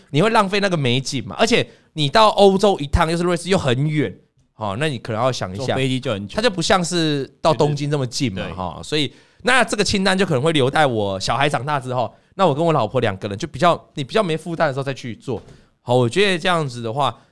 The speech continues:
Speaker 1: 会比较，呃，容易可以达成。
Speaker 2: 嗯。
Speaker 1: 啊，大概是这样。我如果，如果我现在先举例两个人生清单哈，大概就这样。我还有很多啦，那我慢慢聊，因为节目才三十分钟。
Speaker 2: <laughs>
Speaker 1: 我要再来问我们的玉轩，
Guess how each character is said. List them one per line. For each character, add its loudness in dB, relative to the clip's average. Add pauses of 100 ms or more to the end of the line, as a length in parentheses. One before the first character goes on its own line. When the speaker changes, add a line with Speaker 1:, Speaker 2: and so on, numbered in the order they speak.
Speaker 1:
会 -6
比 -12
较， 2 (120)
呃， -4
容 2
易 -2
可 -6
以 -2 (160)
达 -4
成。 -14
Speaker 2:
嗯。 -14 (220)
Speaker 1:
啊， -14 (280)
大 0
概 2
是 -8
这 -8
样。 -4
我 -2
如 -4
果， 2 (100)
如 -8
果 2
我 0
现 0
在 2
先 -2
举 -12
例 -4
两 -4
个 -8
人 -6
生 -8
清 -12
单 -8
哈， -12 (240)
大 -14
概 -6
就 -12
这 -14
样。 -12 (140)
我 -4
还 4
有 6
很 0
多 -2
啦， 0 (140)
那 0
我 6
慢 6
慢 4
聊， 2
因 0
为 0
节 0
目 0
才 -4
三 -6
十 -10
分 -6
钟。 -4 (180)
Speaker 2:
<laughs> -12
Speaker 1:
我 4
要 6
再 4
来 4
问 4
我 8
们 4
的 6
玉 4
轩， 2